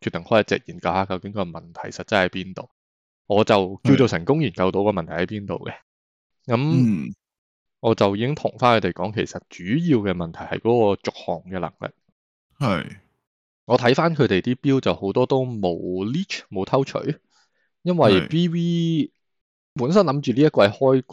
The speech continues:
Speaker 1: 係幾舒服嘅原因係佢夠大力，佢清圖都叫算快，因為用，
Speaker 2: 嗯。
Speaker 1: 特別係冰B V佢有得可以 Hero of Ice 噉樣周圍爆啦，又或者去到後期有啲人會轉咗去做 Occultist 秘術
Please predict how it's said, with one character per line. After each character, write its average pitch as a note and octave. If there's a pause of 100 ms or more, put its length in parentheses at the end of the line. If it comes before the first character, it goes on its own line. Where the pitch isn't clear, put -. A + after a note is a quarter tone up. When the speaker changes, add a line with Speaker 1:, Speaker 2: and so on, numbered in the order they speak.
(180)
Speaker 1:
係 E2
幾 F#2
舒 B2
服 G#2
嘅 F#2+
原 F2
因 A2+
係 E2+
佢 E2
夠 F2
大 E2
力， E2+
佢 G2
清 B2
圖 -
都 G#2
叫 F#2+
算 F2 (180)
快， C3+ (640)
因 C#3+
為 G#2
用， F2
Speaker 2:
嗯。 -
Speaker 1:
特 -
別 F#2
係 B2+
冰 B2+
B B2
V A#2
佢 F2+
有 E2+
得 A2
可 -
以 G2 (280)
Hero B2+
of F#2
Ice A#2
噉 G2+
樣 G2+
周 A2
圍 G2
爆 F2
啦， G#2
又 G2+
或 F2
者 F#2
去 A2
到 F#2+
後 E2+
期 E2
有 F2
啲 A2+
人 F#2
會 E2+
轉 F2+
咗 F#2+
去 G2
做 F#2+
Occultist -
秘 F2+
術 -